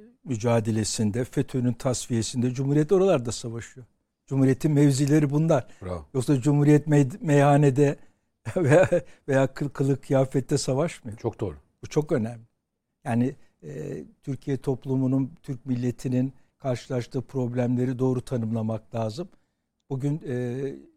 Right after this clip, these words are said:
Speaker 1: Cumhuriyetimiz tekrar bir vatan savaşı döneminde, bir istiklal savaşı döneminde, ikinci istiklal savaşı kavramı çok çok,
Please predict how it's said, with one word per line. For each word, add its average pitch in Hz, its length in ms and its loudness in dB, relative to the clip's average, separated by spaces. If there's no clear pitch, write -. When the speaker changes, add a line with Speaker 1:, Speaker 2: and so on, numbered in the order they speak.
Speaker 1:
Cumhuriyetimiz 127 800 0
tekrar 147 480 -4
bir 131 60 -2
vatan 135 480 -2
savaşı 117 500 -6
döneminde, 110 540 -2
bir 147 60 -10
istiklal 135 440 -4
savaşı 117 480 -8
döneminde, 107 540 -2
ikinci 127 360 -2
istiklal 131 420 0
savaşı 120 480 -4
kavramı 120 500 -2
çok - 240 -8
çok, 127 160 -4